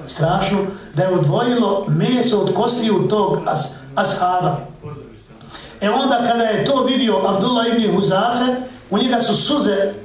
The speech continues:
krenule niz lice. I car je osjetio sada već bolju dominaciju nad njim, veli, „Sad sam ga, Boga mi, dobro prepao, e, sad će on da popusti.”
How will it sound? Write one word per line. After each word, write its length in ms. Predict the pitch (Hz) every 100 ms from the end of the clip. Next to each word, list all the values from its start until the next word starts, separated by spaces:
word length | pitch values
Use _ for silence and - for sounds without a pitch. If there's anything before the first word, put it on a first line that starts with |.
| -
krenule 420 | - - 233 233 208
niz 220 | 202 165
lice. 540 | 214 226 156 135 110 - - - - - -
I 260 | 170 185 -
car 200 | 247 262
je 320 | 233 208 220
osjetio 720 | 226 240 240 - 208 190 - -
sada 320 | - 240 240
već 440 | 190 214 226 - - - - - -
bolju 320 | 151 233 214
dominaciju 680 | 180 175 160 180 226 202 165
nad 200 | 180 202
njim, 180 | 202 175
veli, 440 | 196 202 202 - -
„Sad 260 | - 208 233
sam 140 | 208
ga, 100 | 175 160
Boga 200 | 143 208 196
mi, 80 | 175
dobro 280 | 147 196 214
prepao, 600 | - 190 196 214 202 - - -
e, 80 | 156
sad 220 | - 240 220
će 80 |
on 100 | 214
da 140 | 185 156
popusti.” 680 | 190 185 156 - 123 123